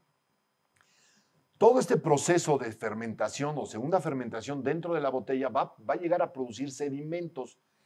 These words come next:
Estos sedimentos van a quedarse en la parte de acá abajo de la botella.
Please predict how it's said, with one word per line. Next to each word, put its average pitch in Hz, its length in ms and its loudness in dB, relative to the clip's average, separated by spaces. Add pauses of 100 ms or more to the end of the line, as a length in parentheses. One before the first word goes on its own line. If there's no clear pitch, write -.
(360)
Estos 208 360 0
sedimentos 165 640 2
van 156 180 -2
a 165 100 -10
quedarse 151 580 -2 (460)
en 117 180 -10
la 123 180 0
parte 156 320 0
de 131 100 -2
acá 135 220 -2
abajo 127 360 -2
de 117 80 -6
la 120 100 0
botella. 127 500 -8